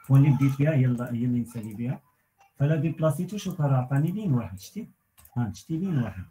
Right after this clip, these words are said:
بار contre باقي القديم، ها هو شوف، باقي ودي لين. أو الطريقة الثانية هو نخدم بشونفران. ها هي واحد الكوموند سميتو شونفران، نكليك عليه، ونمشي ونكليكي على هاد لا لين ونقول له شونفريه مع هذا.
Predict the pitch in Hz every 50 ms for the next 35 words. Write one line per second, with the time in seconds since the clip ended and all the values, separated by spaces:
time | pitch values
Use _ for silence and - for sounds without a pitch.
0 | - - - - _ _ _ _ - 127 123 - 160 165 143 135 156 135 135 170
1 | - - 160 147 - - 147 185 208 180 139 135 143 131 123 117 110 - - 117
2 | 95 - _ _ _ _ - 131 131 131 - 135 127 120 113 101 117 127 120 98
3 | 95 95 - _ _ _ _ _ _ _ - 214 226 254 247 202 - - 180 175
4 | 180 170 - - 151 - - 165 185 208 233 226 214 196 151 135 - 135 190 202
5 | 165 143 - - - 180 170 139 127 - 135 139 123 98 - - _ _ - 110
6 | 107 110 113 113 98 107 98 95 - 123 123 123 123 123 123 - 117 107 - 110
7 | 101 - - 117 113 - - 185 247 247 - _ _ _ _ - - - 104 95
8 | - 123 135 131 135 - 110 110 123 190 - - - _ - - _ _ _ -
9 | 139 165 190 170 131 - - 226 269 240 - - - 127 127 120 - - 175 202
10 | 196 - - 160 143 143 143 127 120 131 143 135 107 95 101 107 117 120 113 110
11 | 135 180 202 170 127 107 113 139 143 139 143 175 208 202 143 - - 170 175 165
12 | - - 165 185 196 151 123 123 123 127 139 135 113 98 117 135 127 110 95